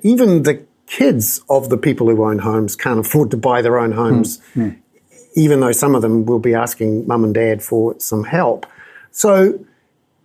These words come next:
Speaker 1: if you are of the view it's a one-way bet, how would you think about the long-term future?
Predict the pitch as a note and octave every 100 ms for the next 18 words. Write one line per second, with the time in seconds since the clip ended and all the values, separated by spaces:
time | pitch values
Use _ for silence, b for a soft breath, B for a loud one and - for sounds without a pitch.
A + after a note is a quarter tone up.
0 | _ _ _ B3+ - C4 C4+ G#3+ E3 D3+
1 | C#3+ D3 C#3+ C3 B2+ - _ D3+ C#3 C3
2 | B2 G2 G2 C#3+ A#2 - - C#4 - -
3 | - A3+ C4+ A3+ D#3+ E3 - - G3+ -
4 | B2 C3 C3 - - A#2+ B2+ B2+ B2 -
5 | B2+ B2 A#2 G3 A#2+ - -